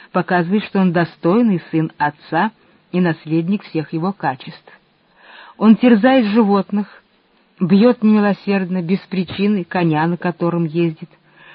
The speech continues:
бьет служителей, исполняющих медленно его повеления, трунит след отцу над придворным лекарем и шутом, мейстером Леоном,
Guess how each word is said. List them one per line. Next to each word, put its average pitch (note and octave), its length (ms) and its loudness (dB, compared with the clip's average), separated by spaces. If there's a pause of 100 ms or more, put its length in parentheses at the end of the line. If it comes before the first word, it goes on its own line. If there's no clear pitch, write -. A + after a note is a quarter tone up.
(160)
бьет F#3 340 2
служителей, G#3 760 2 (400)
исполняющих G3+ 840 0
медленно F#3 460 0
его F3 280 -2
повеления, F3 760 -4 (680)
трунит A#3 440 6
след A#3 260 0
отцу A#3 540 -2 (180)
над G3+ 160 0
придворным G#3 580 2
лекарем G3+ 500 2
и - 20 -2
шутом, F3+ 640 -2 (540)
мейстером A3+ 580 4
Леоном, G3 580 4